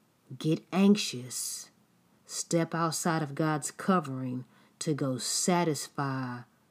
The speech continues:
what was presented before you. Sometimes things are not even your desires. They're just distractions made to look like, "This is what you want, this is what you want," and then you get it. You're like, "I didn't even want this. This is not even fulfilling.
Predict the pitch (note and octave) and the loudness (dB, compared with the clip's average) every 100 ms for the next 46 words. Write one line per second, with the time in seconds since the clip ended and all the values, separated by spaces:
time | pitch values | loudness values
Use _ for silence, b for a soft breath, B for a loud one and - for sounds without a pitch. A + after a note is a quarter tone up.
0 | _ - D3 D#3 C#3+ - D#3 C3+ C#3+ C3 | _ -4 0 2 0 -4 -2 0 0 0
1 | B2+ - C3 B2 A#2+ A2 B B - - | -4 -6 -8 -8 -12 -18 B B -14 -8
2 | - G#3 F3+ D#3 D3+ - E3 D#3+ D3 D3 | -2 0 2 2 0 0 0 2 2 2
3 | D3+ C#3+ C#3 C#3 C#3+ C3+ B2 C#3 C3+ A#2 | 2 2 2 2 2 0 0 0 0 -4
4 | A#2 A#2+ D3+ C#3 D3 - B2 - C3+ A#2 | -6 -2 0 2 0 -2 -8 -4 -4 -4
5 | - - G#2+ A2+ - - b b b b | -6 -10 -10 -10 -12 -12 b b b b
6 | b _ D3+ D3+ D3 D3 D3 C#3 D3+ D3+ | b _ 0 2 2 0 0 2 2 0
7 | C#3 A3+ A#3 A3+ A#3 A3 G#3 G#3+ F#3 G#3 | 0 2 2 4 4 8 8 8 6 4
8 | G3 F#3+ E3+ F3 F3 - D#3 D3+ D#3+ D#3 | 2 2 2 4 2 0 2 4 4 2
9 | D#3 C#3 D#3+ E3 D3+ F3+ F3 E3 - G#3+ | 0 2 4 6 4 2 0 -2 -2 2
10 | A3 A#3 G#3 E3+ G3 F#3+ G3+ G#3 - - | 6 8 6 4 0 -2 -6 -10 -12 -18
11 | - b b b b b _ - A#3+ A3 | -20 b b b b b _ -2 0 4
12 | G#3 G3+ G3+ F#3+ D3 C3+ - G3 E3+ G#2 | 4 4 4 2 0 -4 -2 0 0 -2
13 | - | -12